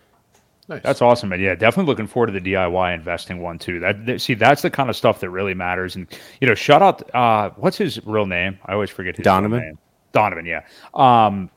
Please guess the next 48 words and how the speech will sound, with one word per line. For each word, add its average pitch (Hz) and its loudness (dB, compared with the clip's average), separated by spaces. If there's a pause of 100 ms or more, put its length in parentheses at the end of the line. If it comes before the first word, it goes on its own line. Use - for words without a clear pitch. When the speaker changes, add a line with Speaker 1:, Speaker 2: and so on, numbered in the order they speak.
(160)
Speaker 2:
yeah, 123 4
I, 117 0
I 120 -2
hadn't 135 0
even 139 -2
heard 104 -2
of 117 -4
him 85 -12
until 98 -8
he 95 -6
was 92 -10
on 92 -8
with 85 -10
Maddie 85 -6 (300)
a 107 -4
week 87 -12
ago 87 -12
or 82 -6
whatever 80 -12
that 78 -14
was. 80 -12
So 87 -6
yeah, 87 -4
he, 117 -4 (280)
he 123 0
seems 147 0
like 175 2
he's 131 -4
got 123 6
his 110 -2
head 110 0
on 113 0
straight, 117 0
and 101 -2
it's 92 -10
good 113 -4
to 107 -8
see 113 -8
somebody 107 -2
like 98 -2
him 95 -8
that's 90 -12
kinda 95 -4
outside 98 -4 (400)
of 110 -8
this 104 -8
community, 110 -8 (160)
um, 90 -4